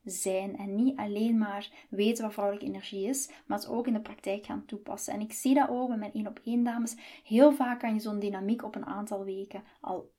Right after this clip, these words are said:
omdraaien. Als jij precies weet wat je dan gaat doen en wat je dan gaan, kan gaan doen. Vanuit die krachtige vrouwelijke energie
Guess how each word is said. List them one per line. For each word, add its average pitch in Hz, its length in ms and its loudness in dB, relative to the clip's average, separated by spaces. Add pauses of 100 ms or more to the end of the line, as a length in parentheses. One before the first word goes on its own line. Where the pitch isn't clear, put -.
omdraaien. 202 600 0
Als - 180 -2
jij 226 200 2
precies 240 440 -2
weet 208 420 -6 (260)
wat 202 420 -2
je 208 60 -4
dan 196 180 -6
gaat 196 200 -8
doen 196 220 -6
en 202 160 -4
wat 202 200 0
je 214 80 -4
dan 202 180 -8
gaan, - 260 -8 (140)
kan 262 320 12
gaan 196 200 0
doen. 208 280 -6 (160)
Vanuit 214 560 8
die - 300 0
krachtige 285 440 2
vrouwelijke 254 420 -2
energie 220 460 -4